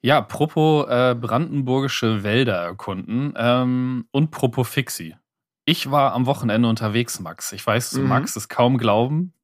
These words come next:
Speaker 1: aber ich hab mich richtig, ähm, ich wollte grad sagen, richtig an eine Wand gefahren, aber das stimmt eigentlich gar nicht.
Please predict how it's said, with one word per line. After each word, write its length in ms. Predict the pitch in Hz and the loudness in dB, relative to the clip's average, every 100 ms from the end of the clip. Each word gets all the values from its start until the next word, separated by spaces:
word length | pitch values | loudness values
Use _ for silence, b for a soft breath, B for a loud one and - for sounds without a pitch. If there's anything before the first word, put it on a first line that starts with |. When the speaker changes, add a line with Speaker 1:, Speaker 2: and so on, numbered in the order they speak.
| _ | _
Speaker 1:
aber 500 | 104 117 123 120 123 b b b b b b _ | 0 2 4 2 0 b b b b b b _
ich 180 | - - | -8 -4
hab 160 | 131 147 | -2 -2
mich 200 | 123 135 | -2 -4
richtig, 520 | 139 - 127 - - | -6 -6 -6 -8 -2
ähm, 600 | 117 117 113 113 117 113 _ _ _ _ _ _ - | 2 2 2 0 -4 -8 _ _ _ _ _ _ -12
ich 140 | 113 | 0
wollte 180 | 127 - | 0 2
grad 140 | 120 | 0
sagen, 160 | 120 120 | 2 2
richtig 340 | 127 - - | 0 -4 -2
an 120 | 98 117 | 0 0
eine 100 | 101 | 2
Wand 240 | 120 170 | 2 2
gefahren, 360 | - - 95 95 | -2 -6 -4 -2
aber 100 | 104 | -2
das 100 | - | -2
stimmt 340 | - 127 123 | 0 -2 0
eigentlich 400 | 80 87 92 - | -4 -4 -10 -8
gar 200 | 82 90 | -6 -4
nicht. 320 | 92 147 - | -4 -6 -10